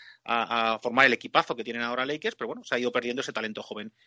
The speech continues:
Ingram acabó en Nueva Orleans por el, en el, como parte del, del cambio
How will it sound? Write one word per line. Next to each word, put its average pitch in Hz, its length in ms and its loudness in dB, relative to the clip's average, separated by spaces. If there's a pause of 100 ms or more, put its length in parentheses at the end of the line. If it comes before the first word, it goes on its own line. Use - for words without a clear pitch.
(380)
Ingram 190 320 6
acabó 139 480 0
en 123 180 -4
Nueva 127 220 0
Orleans 220 340 4
por - 180 -6
el, 107 280 -10
en 110 120 -14
el, 101 360 -14
como 107 180 -12
parte 110 300 0
del, 101 380 -8
del - 280 -12
cambio 113 560 4